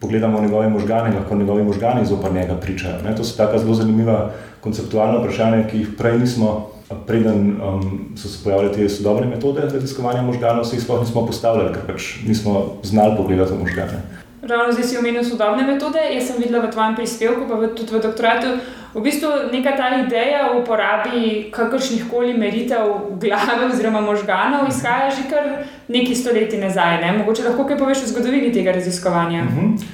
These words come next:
Speaker 1: Drži, em, pravzaprav ena takih, recimo, prvih, em, presečišč nevroznanosti, ki jih takrat bila seveda to neka psevdoznanost, em, in prava,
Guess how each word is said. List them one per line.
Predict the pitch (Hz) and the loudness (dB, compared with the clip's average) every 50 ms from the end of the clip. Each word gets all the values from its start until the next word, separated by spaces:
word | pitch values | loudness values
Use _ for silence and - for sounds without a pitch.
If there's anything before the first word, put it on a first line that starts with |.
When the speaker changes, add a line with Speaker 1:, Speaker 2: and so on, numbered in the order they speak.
| - - - - - | -16 -20 -18 -10 -6
Speaker 1:
Drži, | 123 - - 175 190 170 139 | -4 -2 0 0 2 2 2
em, | 113 117 120 120 123 123 117 - - - - - - - - - - - - - 139 135 139 | 2 2 2 2 2 0 0 -2 -4 -8 -12 -16 -20 -20 -20 -20 -20 -14 -8 -8 -6 -4 -2
pravzaprav | 151 165 165 165 175 180 165 147 139 | 0 0 2 2 2 2 2 2 4
ena | 143 147 143 | 4 2 2
takih, | 139 139 135 135 143 - - - - - 113 - | 2 2 2 2 0 -2 -2 -4 -8 -8 -10 -10
recimo, | - - - 110 104 92 - - | -10 -6 -2 0 0 0 0 0
prvih, | 123 123 - - 110 110 - - - - - - | 0 0 2 2 0 0 -2 -4 -8 -10 -10 -8
em, | 101 98 98 98 98 98 98 | -6 -4 -2 -2 -2 -4 -4
presečišč | 101 101 98 90 92 - - 131 135 139 135 135 - - - - - - 104 - - - | -4 -4 -4 -4 -4 -6 -2 0 0 0 0 0 -4 -6 -10 -10 -12 -14 -14 -12 -10 -6
nevroznanosti, | 104 104 104 110 117 113 107 95 101 104 107 110 113 113 117 - 110 101 98 | -4 -2 0 2 2 2 0 0 0 2 2 2 2 0 -2 -2 -4 -4 -4
ki | - 85 | -4 -8
jih | 82 - | -10 -8
takrat | 95 - 98 98 - 104 | -6 -4 -4 -4 -2 -2
bila | 101 95 | -2 -2
seveda | - - 104 98 95 98 | -2 0 0 0 2 2
to | 101 95 98 | 0 -2 -2
neka | 98 98 98 95 92 - - | -2 -2 -2 -4 -6 -6 -6
psevdoznanost, | - - 110 113 117 110 113 110 98 101 - - 104 107 110 117 120 117 113 - - - - - - - - - - - - - - | -4 0 0 2 2 2 0 0 -2 -4 -4 -2 -2 0 2 2 2 0 -2 -4 -8 -12 -16 -18 -20 -20 -20 -20 -20 -20 -20 -14 -8
em, | 107 95 98 104 107 | -6 -4 -2 -2 0
in | 113 107 101 101 101 - - - 110 110 - - | 0 0 0 0 -2 -2 -4 -6 -6 -6 -4 -2
prava, | 110 104 - - - 165 165 156 156 - - | 0 0 2 2 2 2 2 0 0 -2 -6